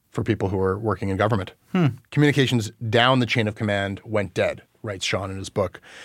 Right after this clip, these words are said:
Speaker 1: And the only way people
Speaker 2: Wow.
Speaker 1: were able to communicate was over their BlackBerries.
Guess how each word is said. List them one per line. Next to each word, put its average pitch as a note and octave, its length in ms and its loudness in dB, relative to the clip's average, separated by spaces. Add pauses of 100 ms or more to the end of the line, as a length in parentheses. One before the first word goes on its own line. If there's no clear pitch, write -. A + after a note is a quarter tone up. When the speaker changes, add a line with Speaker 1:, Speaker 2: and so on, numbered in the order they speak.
(200)
Speaker 1:
And A2+ 140 0
the A2 60 4
only A#2 140 4
way A2+ 140 6
people A2+ 200 2
Speaker 2:
Wow. G#2+ 60 6
Speaker 1:
were A2 80 8
able A2 160 4
to G#2+ 60 -2
communicate A#2 400 0
was F#2 160 -8
over G#2+ 180 0
their G#2 140 2
BlackBerries. G2+ 640 0